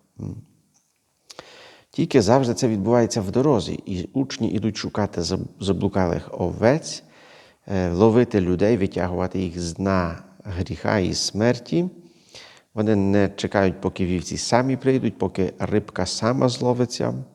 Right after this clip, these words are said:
Ні. Е, вони ідуть в дорогу. Ну і останнє, що хотів би сказати в цьому невеличкому коментарі, це те, що учні вирушають без нічого.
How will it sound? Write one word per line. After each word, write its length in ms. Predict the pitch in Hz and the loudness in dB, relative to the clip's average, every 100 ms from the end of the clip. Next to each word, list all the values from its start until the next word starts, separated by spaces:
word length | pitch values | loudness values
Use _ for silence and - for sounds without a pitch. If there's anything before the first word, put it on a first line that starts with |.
| _ - | _ -2
Ні. 220 | 107 85 - - _ _ _ _ _ - - - - _ _ _ _ 104 | 0 0 -4 -20 _ _ _ _ _ -20 -20 -20 -20 _ _ _ _ -6
Е, 380 | 92 90 82 - - - | -4 -2 -4 -8 -12 -6
вони 480 | 90 95 95 82 - - _ - | 0 2 2 0 -6 -16 _ -2
ідуть 480 | 110 95 87 - - - | 0 2 0 -2 -18 -16
в 120 | 87 | -4
дорогу. 720 | 101 110 104 95 87 - - - _ _ _ _ _ _ _ _ - - - - _ _ _ - | 2 4 4 2 -2 -6 -14 -18 _ _ _ _ _ _ _ _ -20 -20 -20 -20 _ _ _ 0
Ну 60 | |
і 380 | 180 147 95 - - - - | 4 4 2 -4 -14 -16 -12
останнє, 440 | 90 - 107 92 | -6 0 2 2
що 160 | - 85 | -2 -6
хотів 240 | 87 87 | -6 -6
би 100 | 87 | -6
сказати 500 | - 90 110 139 139 | -6 -4 0 0 0
в 40 | |
цьому 420 | - 90 85 85 - - - | -4 -4 -4 -6 -10 -16 -6
невеличкому 1040 | 98 95 92 98 98 - 98 98 90 87 - | -2 0 2 0 -2 -6 -4 -2 -4 -6 -8
коментарі, 640 | 98 92 87 87 87 120 | -4 -2 -2 -2 -2 -2
це 160 | 123 95 | -2 -2
те, 160 | 107 | 0
що 220 | 104 - 107 | -2 -4 -6
учні 320 | - 147 - 147 | -4 -4 -2 -2
вирушають 500 | 143 127 139 127 120 | -2 -2 -2 -2 -2
без 220 | 113 110 | -4 -2
нічого. 540 | 107 - 101 90 92 | -4 -2 -4 -4 -8